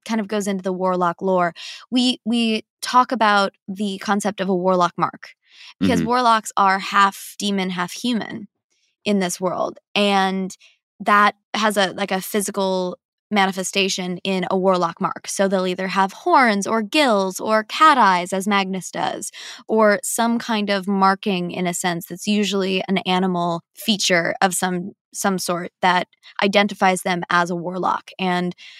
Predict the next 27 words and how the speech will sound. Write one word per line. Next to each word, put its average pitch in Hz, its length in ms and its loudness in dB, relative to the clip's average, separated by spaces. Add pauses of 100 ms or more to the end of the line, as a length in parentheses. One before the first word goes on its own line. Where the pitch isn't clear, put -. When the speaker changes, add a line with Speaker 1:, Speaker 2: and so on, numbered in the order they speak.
(100)
Speaker 1:
for 214 120 -2
people 214 280 2
who 214 100 2
hunt 330 300 2
warlocks, 180 580 4
that 185 220 4
can 214 120 0
become 185 440 -2
sort 180 200 -4
of 180 80 -6
a, 170 300 -2
a 180 160 0
prize 180 380 4
Speaker 2:
It's 170 100 -2
a - 120 4
trophy, 175 380 0
Speaker 1:
to - 60 -16
be 87 80 -4
Speaker 2:
yeah. 80 240 2 (140)
Speaker 1:
to, - 140 0
it's 208 120 -2
a 208 80 2
trophy 190 480 0
in 190 100 -10
a 220 40 -8
sense, 214 400 -8
yeah, 196 240 -4